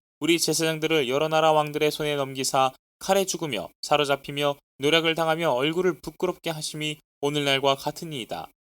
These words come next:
이제 우리 하나님 여호와께서 우리에게 잠시 동안 은혜를 베푸사 얼마를 남겨두어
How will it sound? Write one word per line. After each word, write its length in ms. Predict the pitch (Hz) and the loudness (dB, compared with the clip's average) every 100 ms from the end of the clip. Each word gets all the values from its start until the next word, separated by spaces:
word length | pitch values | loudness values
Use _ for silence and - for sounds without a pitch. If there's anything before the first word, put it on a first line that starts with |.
| _ _ _ - | _ _ _ -4
이제 180 | 151 165 | 0 2
우리 180 | 156 156 | 2 2
하나님 420 | 160 160 160 156 | 4 2 2 0
여호와께서 680 | 147 156 151 151 143 - 147 | 2 4 4 4 0 2 2
우리에게 420 | 131 143 139 143 | 2 0 2 0
잠시 400 | 135 139 - - | 0 -4 -6 -6
동안 260 | 156 160 156 | -2 0 -2
은혜를 340 | 151 156 151 | -4 -4 -2
베푸사 540 | 143 139 135 - 139 135 - - | -2 -4 -2 2 2 0 -10 -2
얼마를 420 | 131 147 156 165 | 2 4 4 4
남겨두어 640 | 156 151 147 156 127 87 | 2 0 0 -2 -2 -6